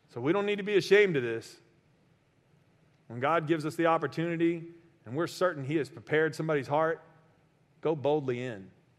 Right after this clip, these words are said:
I mean, who'd have thought the Assyrians would turn around? Well, Jonah, but nobody else. We might be amazed at the results. Here's another life application.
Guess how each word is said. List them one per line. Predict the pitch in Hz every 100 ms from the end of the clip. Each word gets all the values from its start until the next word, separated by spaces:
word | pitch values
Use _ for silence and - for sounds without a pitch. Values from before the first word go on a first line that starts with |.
| _ _ _ _ _ _ _ _ _ 117
I |
mean, | 113
who'd | 139 208
have | -
thought | 185 185
the | 113
Assyrians | - 139 196 175 113 104
would | 104
turn | 127 110
around? | 107 104 92 92 _ _ _ _ _ _ _ _ _ _ _ _ _ _ _ _ _ _ _ -
Well, | 90
Jonah, | 113 123 110 92 104 _ _ _ _ _ -
but | 117
nobody | 156 147 127
else. | 147 120 113 - - _ _ _ _ _ _ _ _ _ _ _ _ _ _ _ _ _ _ _ _ _ _ _ _ _ _ _ _ _ _ _ _ _ - _ -
We | 131
might | 135 127
be |
amazed | 117 120 131 101 95
at |
the | 98
results. | 98 101 98 - - _ _ _ _ _ _ _ _ -
Here's | 131 131
another | 156 156
life | 120 117
application. | 113 113 113 110 - 151